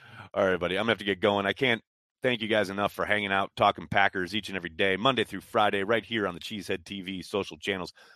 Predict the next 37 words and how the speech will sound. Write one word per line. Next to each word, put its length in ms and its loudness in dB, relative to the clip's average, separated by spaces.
Please 300 0
do 100 -2
me 180 -2
a 120 0
monster 400 -4
favor 260 -2
and 100 -8
hit 200 -8
like 360 -6
on 100 -12
the 60 -12
video, 380 -4
subscribe 460 6
to 40 -8
the 80 -6
channel, 440 -8
and 80 -8
then 80 -4
tell 160 4
your 120 2
friends 420 0
and 120 -14
tell 120 4
your 100 2
family, 480 -2
Cheesehead 400 -4
T 160 -10
V, 280 -2
we 220 -4
are 120 -2
devoted 680 -2
to 80 -14
Green 200 -4
Bay 120 2
Packers 360 -2
fans 440 -2
worldwide. 460 -6